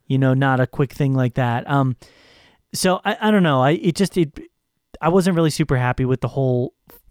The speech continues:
focus and emphasis being on telling the story of David, because again, in this film,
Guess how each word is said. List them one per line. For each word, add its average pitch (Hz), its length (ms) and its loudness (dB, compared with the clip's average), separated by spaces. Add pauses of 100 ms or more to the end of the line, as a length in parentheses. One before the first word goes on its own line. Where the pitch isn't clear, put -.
focus 156 480 0
and 135 120 -6
emphasis 135 440 -4
being 135 200 -2
on 123 140 -2
telling 135 300 -4
the 120 60 -2
story 117 300 -6
of 113 100 -6
David, 120 280 -4
because 131 220 -4
again, 170 280 0
in 175 100 2
this 147 120 0
film, 131 280 -2